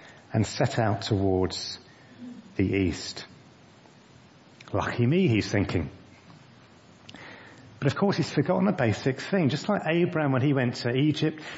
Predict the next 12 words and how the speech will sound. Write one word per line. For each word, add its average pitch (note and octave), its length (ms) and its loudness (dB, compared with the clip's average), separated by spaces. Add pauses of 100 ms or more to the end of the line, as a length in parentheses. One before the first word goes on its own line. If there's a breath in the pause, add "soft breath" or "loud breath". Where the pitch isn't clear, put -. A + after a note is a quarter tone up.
(120 loud breath)
he C3 80 2
hasn't E3 340 2
sought A2+ 640 -2 (240 loud breath)
the B2+ 80 2
help G#2+ 380 0
of C3+ 120 2
the C#3+ 100 2
Lord. E3+ 440 0 (1300 loud breath)
He's B2+ 160 4
made G3+ 200 4
his F#3+ 140 4
decision B2 800 0